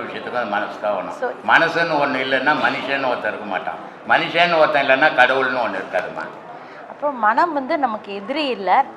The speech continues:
Speaker 1: ம்.
Speaker 2: நமக்கு இந்த ஆன்மீகத்தையும் நம்ம கற்றுக் கொடுக்கறதும், அந்த பாதையில நம்மளை கொண்டு போறதும் கூட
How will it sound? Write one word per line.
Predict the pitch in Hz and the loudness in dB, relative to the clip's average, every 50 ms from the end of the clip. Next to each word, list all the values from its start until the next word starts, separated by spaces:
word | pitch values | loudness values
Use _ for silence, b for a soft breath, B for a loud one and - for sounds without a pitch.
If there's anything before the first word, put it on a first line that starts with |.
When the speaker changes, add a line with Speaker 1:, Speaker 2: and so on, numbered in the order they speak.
| - - 196 | -16 -16 -16
Speaker 1:
ம். | 190 214 208 202 | -14 -12 -8 -8
Speaker 2:
நமக்கு | 208 208 208 202 - 208 202 | -8 -8 -8 -12 -10 -10 -8
இந்த | 202 196 190 190 208 233 | -2 0 2 4 6 6
ஆன்மீகத்தையும் | 254 285 294 311 302 302 302 302 294 285 302 320 302 277 | 4 4 0 -2 0 0 0 0 0 -4 -4 -2 -2 -4
நம்ம | 247 226 214 - 214 | -4 -4 -6 -4 -6
கற்றுக் | 208 208 240 262 - | -6 -6 -8 -10 -8
கொடுக்கறதும், | 262 240 240 233 240 240 233 254 262 233 214 | -6 -6 -6 -4 -4 -4 0 0 0 0 0
அந்த | 202 214 226 254 254 - 254 | -4 -2 2 2 4 6 8
பாதையில | 247 254 - 294 285 285 262 254 | 6 6 6 4 2 2 2 0
நம்மளை | 240 226 214 202 196 - 214 | 0 -2 -2 -4 -4 -4 -6
கொண்டு | 208 220 254 233 214 | -6 -6 -6 -4 -2
போறதும் | 240 233 226 220 208 240 254 262 247 226 - - - - 247 | -2 -2 -2 -4 -6 -8 -8 -8 -10 -12 -14 -16 -14 -8 -2
கூட | 240 302 339 | 2 2 2